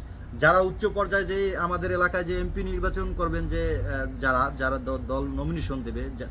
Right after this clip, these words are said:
তিনজন ব্যক্তি আছে, আকুন কুদ্দুস, আহ, তারপরে আছে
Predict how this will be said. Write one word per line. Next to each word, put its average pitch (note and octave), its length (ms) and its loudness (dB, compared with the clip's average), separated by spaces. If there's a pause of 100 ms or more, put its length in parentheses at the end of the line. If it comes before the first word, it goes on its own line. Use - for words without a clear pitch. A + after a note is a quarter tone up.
তিনজন D3+ 320 -2
ব্যক্তি C#3+ 280 -2
আছে, C3 240 -2
আকুন D#3 260 -2
কুদ্দুস, C3+ 340 -6
আহ, A#2+ 960 -2
তারপরে B2+ 380 -2
আছে B2 320 -2